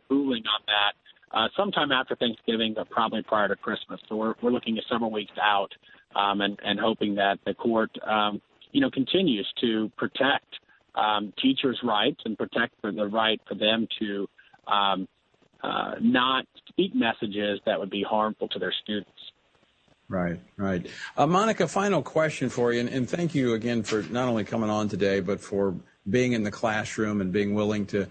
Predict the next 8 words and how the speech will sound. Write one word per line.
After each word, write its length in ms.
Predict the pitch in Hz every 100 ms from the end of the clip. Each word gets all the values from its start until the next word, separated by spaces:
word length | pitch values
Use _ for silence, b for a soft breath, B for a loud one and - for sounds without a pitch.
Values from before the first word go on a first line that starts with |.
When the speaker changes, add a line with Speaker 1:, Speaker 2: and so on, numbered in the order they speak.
| B B B
Speaker 2:
to 100 | 120
stand 400 | - 131 123 113
up 220 | 110 104
for 480 | - 104 101 101 101 b b b b _ _
truth, 540 | - - 135 147 - - _ _ 98
biological 720 | 104 117 117 120 123 - 113
truth, 460 | - 123 120 120 - _
science, 720 | - - 110 120 123 117 -